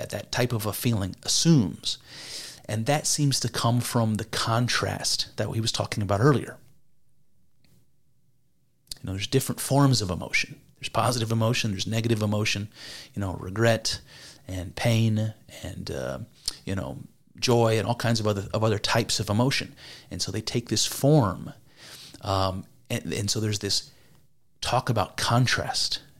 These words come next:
and this talk about patterns. And I have a really difficult time not making the analogy between this vibratory explanation, uh, of energy and, uh, this changing pattern of emotion.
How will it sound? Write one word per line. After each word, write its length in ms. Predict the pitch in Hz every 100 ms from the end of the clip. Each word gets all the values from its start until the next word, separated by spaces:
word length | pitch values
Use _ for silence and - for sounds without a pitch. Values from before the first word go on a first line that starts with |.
| -
and 360 | - 95 95 95
this 120 | -
talk 240 | - 98
about 280 | 101 92 -
patterns. 680 | - 117 104 - - - - - - -
And 80 | -
I 40 |
have 180 | 92 98
a 60 | 107
really 200 | 120 120
difficult 440 | 127 - - -
time 380 | - 107 104 101 - - - -
not 260 | 110 104 -
making 260 | 113 -
the 120 | 101 95
analogy 460 | 98 107 107 104
between 340 | 90 - 92 92
this 200 | 90 - - -
vibratory 1080 | 110 104 104 117 110 104 - 107 101 95 95
explanation, 680 | - 110 - 101 101 - 95
uh, 380 | - - 65 - - -
of 120 | 104 107
energy 520 | 123 107 - - - -
and, 420 | 95 95 92 95 - - - -
uh, 320 | 95 92 -
this 240 | - 107 - -
changing 500 | - - 113 98 92
pattern 480 | - 117 101 90 92
of 160 | 98 95
emotion. 380 | 85 76 -